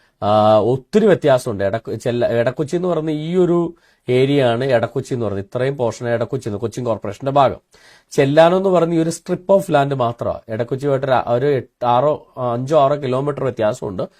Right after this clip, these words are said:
ചെല്ലാനത്തിന്റെ ബോർഡറിൽ നിന്ന് എലക്കൊച്ചിക്ക് അഞ്ച് കിലോമീറ്ററിലധികം വ്യത്യാസമുണ്ട്. അതായത് ഒരു വിധത്തിലും, ആ, മിക്സ് ആവാൻ സാധ്യതയില്ലാത്ത രണ്ട്,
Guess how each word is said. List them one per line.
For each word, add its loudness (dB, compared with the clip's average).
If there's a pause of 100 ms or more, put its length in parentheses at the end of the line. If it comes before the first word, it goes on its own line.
(160)
ചെല്ലാനത്തിന്റെ 0
ബോർഡറിൽ 0
നിന്ന് -4
എലക്കൊച്ചിക്ക് -4
അഞ്ച് -6
കിലോമീറ്ററിലധികം -4
വ്യത്യാസമുണ്ട്. -2 (600)
അതായത് 8
ഒരു 6
വിധത്തിലും, 4 (140)
ആ, 8
മിക്സ് -2
ആവാൻ 6
സാധ്യതയില്ലാത്ത 0
രണ്ട്, 0